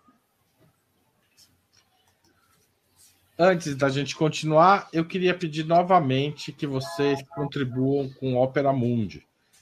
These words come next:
É, há cinco formas de fazê-lo, vou repetir. A primeira é fazer uma assinatura solidária do nosso site,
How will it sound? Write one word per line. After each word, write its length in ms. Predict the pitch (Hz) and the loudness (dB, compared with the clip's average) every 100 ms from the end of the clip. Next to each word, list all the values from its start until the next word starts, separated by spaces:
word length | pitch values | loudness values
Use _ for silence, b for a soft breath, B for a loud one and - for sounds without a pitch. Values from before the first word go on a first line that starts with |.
| _ _ _ | _ _ _
É, 280 | 101 104 104 | -2 -2 -2
há 140 | 113 117 | -2 -4
cinco 340 | - 156 151 | -4 -6 -6
formas 400 | - 123 120 113 | 0 0 2 -2
de 60 | - | 2
fazê-lo, 560 | 160 151 151 190 160 | 2 4 2 2 0
vou 160 | 113 110 | -2 -4
repetir. 400 | 127 127 - 185 | -6 -6 0 0
A 60 | |
primeira 640 | 185 139 135 147 135 117 - | 0 -2 0 0 2 -2 -2
é 80 | 120 | -6
fazer 240 | - 117 | -4 -4
uma 140 | 120 117 | -4 -4
assinatura 500 | - 120 - 147 135 | -4 -6 -4 -6 -6
solidária 640 | 131 131 113 113 110 107 98 | -6 -6 0 0 2 -2 -6
do 140 | 110 | -8
nosso 320 | 107 110 - - | -6 -6 -6 -2
site, 480 | 143 180 185 - | 0 0 -2 -12